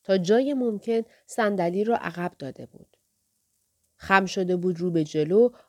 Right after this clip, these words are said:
آمادهٔ رفتن بود. غذا سفارش نداده بودند و قرار نبود سفارش دهند. استر اصلاً چیزی سفارش نداده بود. ناخرسندی میانشان موج می‌زد.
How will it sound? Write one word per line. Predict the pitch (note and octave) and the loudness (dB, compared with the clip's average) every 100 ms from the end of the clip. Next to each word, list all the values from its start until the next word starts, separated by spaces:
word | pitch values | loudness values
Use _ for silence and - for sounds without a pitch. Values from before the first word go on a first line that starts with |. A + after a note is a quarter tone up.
| - | -4
آمادهٔ | G3 G3 G3 G3+ C4+ C#4+ G#3+ | 0 2 2 2 0 0 -2
رفتن | C#3 C#3 - - - - | -6 -14 -20 -20 -20 -20
بود. | _ _ _ _ _ _ _ _ _ _ _ _ _ _ _ _ _ _ _ _ - | _ _ _ _ _ _ _ _ _ _ _ _ _ _ _ _ _ _ _ _ 2
غذا | B3+ B3+ D#4 | 2 4 0
سفارش | C#4+ - F#3 G#3 - | -2 -2 -2 -2 -2
نداده | A3+ A#3 A3 G#3 | -2 0 2 2
بودند | G#3 G#3+ G#3+ A3 | 0 0 0 2
و | A#3 | 0
قرار | - E3+ E3+ G#3 | 0 -2 0 0
نبود | A3 A#3 G#3+ D3 - | 0 -2 -2 -4 -8
سفارش | C#3+ - C3+ B2+ B2+ - | -12 -12 -12 -10 -12 -14
دهند. | - - E3 E3 _ _ _ _ _ _ _ - | -18 -20 -20 _ _ _ _ _ _ _ _ -8
استر | E3 - G3 G3 - | -6 0 0 0 -4
اصلاً | F#3 - A3+ B3+ | -8 -6 -4 -4
چیزی | - F#3 D3+ D3 | -6 -8 -6 -8
سفارش | - C#3+ C#3 C#3+ C3+ C#3+ | -8 -10 -8 -8 -8 -8
نداده | B2 - - - | -10 -12 -18 -20
بود. | - - _ _ _ _ _ _ _ _ _ _ _ _ _ _ A#3+ | -20 -20 _ _ _ _ _ _ _ _ _ _ _ _ _ _ -2
ناخرسندی | C4 B3+ C4 A#3+ B3+ B3 B3 C4 | 0 4 4 4 0 -4 -4 -2
میانشان | A#3+ G#3+ G3+ G#3+ - A3 | 0 0 0 -2 -6 -6
موج | G#3+ G#3+ G#3+ G#3 - | -4 -2 -2 -4 -10
می‌زد. | B2 - - - | -12 -14 -16 -20